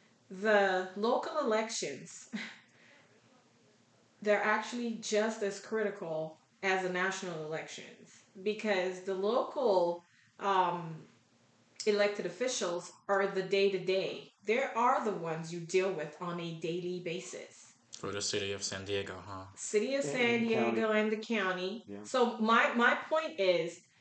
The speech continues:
Speaker 1: don't just wait for when it's, you know, twenty twenty-four to go elect the president and cast your ballot and go, "Yay, I voted." Because the truth is, uh, let me give a good example. Like, if you have an issue with your road,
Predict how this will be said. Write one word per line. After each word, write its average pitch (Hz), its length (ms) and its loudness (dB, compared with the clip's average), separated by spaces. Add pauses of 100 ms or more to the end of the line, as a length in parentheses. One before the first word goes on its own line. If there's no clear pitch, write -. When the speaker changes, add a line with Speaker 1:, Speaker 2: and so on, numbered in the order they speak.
(200)
Speaker 1:
don't 247 260 2
just - 220 -6
wait 240 200 2
for 233 120 0
when 208 260 4
it's, - 320 -2
you 208 160 4
know, 175 240 0
twenty 208 300 0
twenty-four 180 680 0
to 170 60 -4
go 185 160 0
elect 175 280 -2
the 156 80 -6
president 185 680 0
and 160 200 -8
cast 180 360 -2
your 170 80 -2
ballot 175 320 2
and 160 100 -6
go, 165 80 0
"Yay, 202 340 6
I 160 160 4
voted." 185 520 2 (600)
Because 208 280 2
the 214 60 2
truth 294 360 -2
is, 170 460 2 (120)
uh, 214 160 4
let 269 120 0
me - 80 -6
give 285 100 -6
a 247 60 -2
good 240 160 -2
example. 208 680 -4 (600)
Like, 214 200 0
if 349 100 -6
you 302 80 -6
have 262 180 4
an 208 160 0
issue 214 240 -2
with 202 240 -4
your 180 120 0
road, 175 600 0